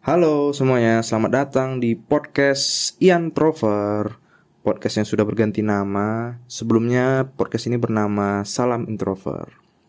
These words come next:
Bersama aku Rian Stefanus, eh, dan kali ini akan membawakan obrolan topik yang sebenarnya nggak direncanain sekali lagi.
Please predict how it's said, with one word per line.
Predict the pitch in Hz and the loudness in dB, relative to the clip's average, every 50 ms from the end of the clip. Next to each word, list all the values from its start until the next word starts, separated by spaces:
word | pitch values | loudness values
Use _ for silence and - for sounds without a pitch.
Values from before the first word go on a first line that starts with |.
| _ - - - _ _ _ _ _ | _ -20 -20 -20 _ _ _ _ _
Bersama | - 127 - 117 120 120 | -6 -4 -2 0 0 0
aku | 123 123 - 135 127 | -2 -2 0 2 2
Rian | 123 120 | 2 2
Stefanus, | 117 - 123 117 - 120 117 117 120 123 131 147 160 175 185 180 - - - - - _ _ _ _ _ _ _ _ _ _ _ - | 2 2 0 2 2 0 0 0 0 2 2 4 4 4 4 4 2 -4 -10 -12 -16 _ _ _ _ _ _ _ _ _ _ _ -2
eh, | 117 113 110 110 110 110 107 - - - - - _ _ - | 0 2 4 4 2 2 0 -4 -8 -18 -20 -20 _ _ -10
dan | - 117 110 | -6 -4 0
kali | 104 113 113 117 123 | 2 2 2 2 2
ini | 127 | 0
akan | 123 120 123 123 113 110 107 | -2 -2 -2 -2 0 0 0
membawakan | 110 104 104 101 104 104 104 - - - 104 104 107 107 107 104 104 104 104 104 107 - | 0 0 2 2 0 0 -2 -4 -4 -2 0 0 0 0 -2 -2 -4 -6 -8 -10 -10 -6
obrolan | - 107 107 110 117 107 107 110 110 113 117 117 117 120 120 120 120 - - _ _ _ _ _ _ - | -4 -4 -2 0 2 2 2 2 0 0 -2 -2 -4 -6 -8 -8 -10 -14 -18 _ _ _ _ _ _ -2
topik | 113 113 98 - - - 127 127 123 123 - _ _ _ _ _ _ _ _ _ _ _ _ _ _ _ _ _ _ _ _ - | -2 -2 -2 0 2 2 2 2 0 -4 -10 _ _ _ _ _ _ _ _ _ _ _ _ _ _ _ _ _ _ _ _ -2
yang | 123 127 123 | 0 0 0
sebenarnya | - 131 131 131 131 131 151 170 170 | -2 -4 -2 -2 0 0 0 2 2
nggak | 143 - 120 117 | 2 2 2 2
direncanain | 113 117 113 117 113 113 113 120 117 104 95 98 | 0 0 0 0 0 0 0 0 0 -2 -2 -4
sekali | 95 - - 98 98 | -6 -8 -4 -2 -2
lagi. | 95 95 95 92 90 | -2 -2 -2 -6 -8